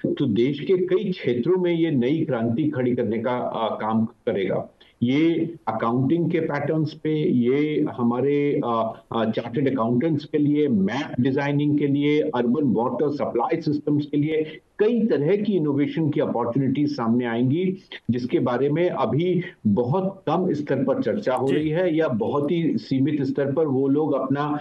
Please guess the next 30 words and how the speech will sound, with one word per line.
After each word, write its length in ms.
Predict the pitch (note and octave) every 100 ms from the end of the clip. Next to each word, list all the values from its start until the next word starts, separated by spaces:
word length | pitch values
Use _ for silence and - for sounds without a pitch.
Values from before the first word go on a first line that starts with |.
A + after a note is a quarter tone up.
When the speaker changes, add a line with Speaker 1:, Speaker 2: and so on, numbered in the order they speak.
| - -
Speaker 1:
अ, 120 | B2+ B2
पैसा 280 | B2+ A#2+ C#3
रेज 220 | B2 B2
करने 260 | B2 A2 A2+
की 160 | C3+
बात 300 | B2+ G#2 G2
कर 120 | - F#2+
रहे 180 | G2
हैं। 180 | F#2 G2+ - - - -
अभी 280 | A#2 D3 D#3
एक 240 | C#3+ C3
अखबार 340 | A#2+ A#2 B2
द्वारा 280 | B2+ A#2+ C3+
जब, 360 | C3 B2 A2+ A2+
अ, 240 | A2 A2 A2 - -
अ, 160 | A2 A2
स्टार्टअप्स 540 | - - A2 C#3 C#3
का 240 | - B2+ A#2
एक, 380 | B2 B2 -
अ, 20 | A#2
अ, 500 | A2 G#2+ A2 G2 -
म-, 320 | G#2+ G#2 F#2+
बड़ा, 160 | G#2 A#2
अ, 460 | C#3 - - A2+ A2
क-, 100 | C3
अ, 360 | A2+ A2+ G#2+
कॉन्क्लेव 580 | G#2+ A#2 A2+ C#3 D3+ -
आयोजित 380 | A#2+ A2 B2 A#2+
किया 140 | B2+ A#2
गया 260 | A2+ A2